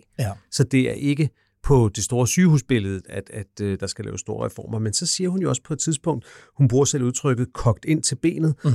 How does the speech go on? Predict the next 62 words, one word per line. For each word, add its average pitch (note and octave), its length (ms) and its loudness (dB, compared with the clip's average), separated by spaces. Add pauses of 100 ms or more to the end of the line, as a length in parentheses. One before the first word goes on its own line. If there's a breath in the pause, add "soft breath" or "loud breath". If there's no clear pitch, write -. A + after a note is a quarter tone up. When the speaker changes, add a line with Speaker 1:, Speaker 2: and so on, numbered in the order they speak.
(120)
Speaker 2:
så - 140 2
er C3 180 2
der C#3+ 100 -2 (140)
to - 200 2
ting, B2 260 -2
der B2 60 0
er A#2+ 60 4
vigtige A#2 440 -2
i A2+ 100 -6
hendes A2+ 200 -2
syn A#2+ 220 -6
på B2 100 -12
sundhedsvæsenet. - 680 -4
Speaker 1:
Mm. F#2+ 60 0 (340 loud breath)
Speaker 2:
For B2+ 120 4
det A#2 80 4
første, E3 400 0 (480)
at A#2+ 180 2
så C3+ 120 4
mange B2 320 4
danskere A#2 400 -2
som A#2+ 160 0
muligt B2 400 0
skal - 220 -2
kunne G#2+ 320 2
leve A2 320 2 (360)
et A#2 140 0
så - 160 2
langt G#2 340 0
liv F3+ 260 2
som D#3 180 2
muligt, C3 440 4
med A#2 100 2
så A2 140 0
lidt A2 180 -2
sygdom B2+ 360 0
som F#2+ 160 -4
muligt. D#2+ 340 -10
Speaker 1:
Ja. D3+ 40 -4
Speaker 2:
Det C3 60 0
er C3+ 40 -2
den C3 100 -2
første - 280 -8
del, - 140 -16
sådan - 120 -16
helt G2 120 -10
ordnet. - 220 -14
Og A2 100 -6
den A2 80 2
anden D#3 160 6
del D3 160 2
er, A#2 140 4 (1080 soft breath)
og B2 60 6
der A#2+ 80 6
skal B2 140 2
være A#2+ 100 6
lige C#3 240 6
adgang A2+ 280 -2
for A#2+ 80 -8
os G#2 80 -2
alle G#2 160 0
sammen. - 300 -8